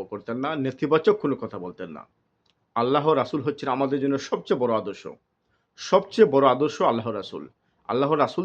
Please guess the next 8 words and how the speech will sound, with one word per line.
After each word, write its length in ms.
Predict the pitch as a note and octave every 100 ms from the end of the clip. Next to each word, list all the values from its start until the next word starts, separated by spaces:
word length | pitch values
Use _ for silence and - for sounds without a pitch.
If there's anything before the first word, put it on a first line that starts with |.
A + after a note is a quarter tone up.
| F3
থেকেই 220 | G#3 G#3
আমরা 180 | C#3 A#2+ G3+ - _ _ - -
অনেক 180 | A#2 B2+ -
শিক্ষা 260 | - - C#3+ G2+
নিতে 140 | F2+
পারি। 240 | E2+ C2 - _ _ _ _ _ -
আর 80 | A2 A#2
বিভিন্ন 320 | D#3+ F3 F3